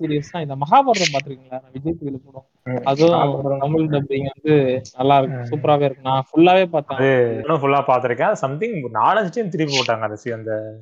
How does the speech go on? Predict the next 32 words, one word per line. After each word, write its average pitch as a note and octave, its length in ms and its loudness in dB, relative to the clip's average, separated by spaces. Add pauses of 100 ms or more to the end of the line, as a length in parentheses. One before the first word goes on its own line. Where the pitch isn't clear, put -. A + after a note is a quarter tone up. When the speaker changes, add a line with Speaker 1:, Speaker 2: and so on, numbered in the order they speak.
(460)
Speaker 1:
ஆ. C#3+ 360 0
Speaker 3:
இதை D3 140 0
வந்து B2+ 300 -2
Speaker 2:
ஆமா. A2+ 400 -4 (1500)
Speaker 1:
எனக்கு F#3 300 0
Speaker 2:
இதுல B3+ 40 6
அந்த B3 180 4
Speaker 1:
தெரிஞ்சு A#3 120 4
Speaker 2:
கர்ணன் G#3+ 400 2
Speaker 3:
அது C3+ 100 -2
Speaker 2:
சாகுற E3 160 2
Speaker 3:
வழக்கு E3 320 2
Speaker 2:
சீன்லாம் D#3 100 2
Speaker 3:
சம்பவங்கள் D#3 180 2
Speaker 2:
பயங்கர D#3+ 300 2
Speaker 3:
திருப்பி D3+ 200 2
Speaker 2:
எமோஷனலா C3 420 0
இருக்கும். A#2+ 260 -4 (1000)
Speaker 1:
ஆ, D3+ 60 -6
Speaker 3:
எது? D#3+ 180 -2
Speaker 1:
இல்ல, F#3+ 300 0 (540)
ஆமா, D#3 280 -6
ஆமா. D3 200 -12 (180)
ஆ, C3+ 100 -4
Speaker 2:
இல்ல, D3 160 2
அந்த D3 160 0
Speaker 1:
கர்ணன் F#3 40 -2
சாகுற B2+ 120 0
Speaker 2:
கர்ணன் D#3+ 280 0
Speaker 1:
சீன். D3+ 220 -6
Speaker 2:
சாகுற D3+ 340 -2
சீன்லாம் C3+ 540 -6